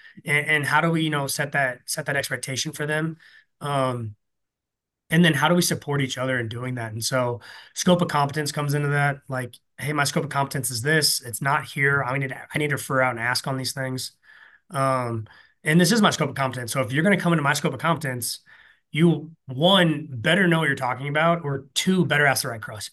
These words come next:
questions, because that's, like, not necessarily, like, "You're not gonna piss me off, but I don't do that to you. And so I don't need you to do that to me."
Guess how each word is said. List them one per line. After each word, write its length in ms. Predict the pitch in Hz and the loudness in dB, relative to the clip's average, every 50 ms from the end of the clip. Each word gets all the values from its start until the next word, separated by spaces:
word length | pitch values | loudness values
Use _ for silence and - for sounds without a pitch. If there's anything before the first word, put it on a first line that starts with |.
| _ | _
questions, 540 | - 156 127 110 - - 107 101 101 - - _ _ _ _ - - - _ - | -2 -2 -2 -2 -4 -6 -8 -8 -10 -10 -10 _ _ _ _ -20 -20 -20 _ -10
because 280 | - - 160 151 139 120 | -4 0 2 2 2 2
that's, 380 | 135 139 147 143 - - - 170 | 2 2 2 4 2 0 2 2
like, 260 | 147 135 123 - - 143 147 - _ _ _ _ - | 2 2 0 -2 -8 -14 -14 -14 _ _ _ _ 2
not 180 | 165 180 170 | 2 4 4
necessarily, 500 | 175 170 165 - 160 147 143 143 139 135 | 4 2 2 4 2 2 2 2 2 2
like, 260 | 131 127 120 110 104 - - _ _ _ _ _ _ _ _ _ _ _ _ _ _ _ _ _ _ _ _ _ _ _ _ _ - | 2 2 0 -2 -6 -12 -18 _ _ _ _ _ _ _ _ _ _ _ _ _ _ _ _ _ _ _ _ _ _ _ _ _ 2
"You're 60 | 175 | 4
not 100 | 180 196 | 6 6
gonna 140 | 190 151 - | 6 4 4
piss 220 | 165 180 170 165 | 2 2 2 2
me 80 | 156 139 | 2 2
off, 340 | 135 139 147 175 185 180 156 | 4 4 4 2 2 0 -4
but 220 | 143 127 160 139 | -6 -4 -2 0
I 120 | 127 143 165 | 2 4 4
don't 140 | 175 147 131 | 4 2 0
do 100 | 143 147 | -2 -2
that 140 | 151 151 | -2 -2
to 120 | - - 156 | -4 -6 -4
you. 440 | 147 151 160 180 202 214 202 208 _ _ _ _ _ _ _ _ _ _ _ _ _ - | -2 -2 0 0 0 -2 -2 -6 _ _ _ _ _ _ _ _ _ _ _ _ _ -6
And 100 | 156 156 | -2 2
so 80 | 170 160 | 2 4
I 40 | 160 | 4
don't 140 | 170 156 | 4 4
need 140 | 151 151 147 | 2 0 0
you 60 | 143 | 0
to 80 | 135 147 | -2 -2
do 40 | 139 | -2
that 120 | 127 113 | -2 -2
to 80 | - 135 | -4 -8
me." 400 | 120 113 110 104 101 104 104 | -8 -10 -10 -10 -12 -14 -14